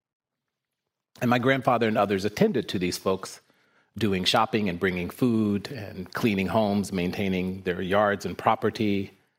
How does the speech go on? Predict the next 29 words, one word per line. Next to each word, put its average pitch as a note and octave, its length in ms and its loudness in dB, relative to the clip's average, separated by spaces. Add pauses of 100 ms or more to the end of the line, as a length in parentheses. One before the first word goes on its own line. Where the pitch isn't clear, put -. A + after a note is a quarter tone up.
(180)
singing A2+ 420 2
to A#2 140 -2
them, F#2+ 420 -2
praying G#2+ 460 0
for G2+ 180 -2
them, G2 400 -2 (1800)
and - 80 -18
talking G2+ 400 -4
with G#2 160 -14
them. G#2 240 -12 (1900)
So A#2+ 100 0
they A#2+ 140 4
always E3+ 400 2
remained A#2 580 4
a G2 60 -2
part A#2 300 2
of G#2+ 100 0
our F#2+ 100 2
community. A2 680 -4 (1500)
Their A2 140 2
names B2 580 2
and F#2+ 360 -2
photos A2+ 760 2
were F#2+ 260 0 (240)
pasted C#3 400 2
on G#2 120 2
these G2+ 200 -2
little A2 180 0
cards G#2+ 720 0